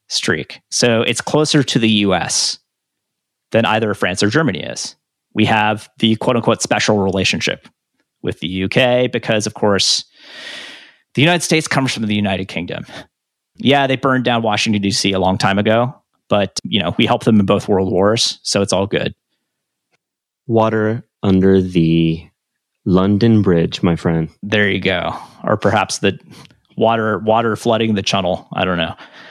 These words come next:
Speaker 1: Fast forward to twenty fifteen. We have Conservative Party Prime Minister David Cameron holding a referendum on whether the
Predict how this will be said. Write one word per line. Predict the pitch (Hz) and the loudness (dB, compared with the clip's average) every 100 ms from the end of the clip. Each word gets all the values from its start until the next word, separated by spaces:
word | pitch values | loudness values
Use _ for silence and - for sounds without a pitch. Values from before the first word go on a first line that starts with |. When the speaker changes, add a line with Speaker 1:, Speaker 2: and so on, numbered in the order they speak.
| - _ - | -20 _ -4
Speaker 1:
Fast | 143 139 - | -2 0 -2
forward | - 135 131 131 127 - - _ | 0 2 2 2 0 -4 -12 _
to | - 123 120 | 2 4 4
twenty | - 110 113 | 2 0 0
fifteen. | 110 95 - - 78 85 131 - _ _ _ _ _ _ - | 0 -4 -4 -6 -6 -4 -6 -8 _ _ _ _ _ _ -6
We | 104 | 0
have | 113 123 117 113 113 - - - _ _ _ _ _ _ | 2 2 2 0 -2 -6 -16 -20 _ _ _ _ _ _
Conservative | - 139 - 170 175 165 147 | 2 2 4 2 2 0 0
Party | - 127 120 123 120 131 - | 0 0 2 4 4 2 -2
Prime | 135 | 0
Minister | 127 123 104 | 2 2 0
David | 98 120 123 | 0 0 0
Cameron | - 104 80 69 - - _ _ _ _ _ _ _ | -2 -4 -4 -10 -16 -20 _ _ _ _ _ _ _
holding | - 135 139 | -2 0 0
a | 120 | 0
referendum | 117 127 143 127 120 120 120 127 _ _ _ - | 0 2 2 2 4 4 4 0 _ _ _ -2
on | 113 110 110 110 110 117 - | 0 0 2 4 2 0 0
whether | 120 135 151 147 | 0 2 0 2
the | 131 113 117 | 4 4 0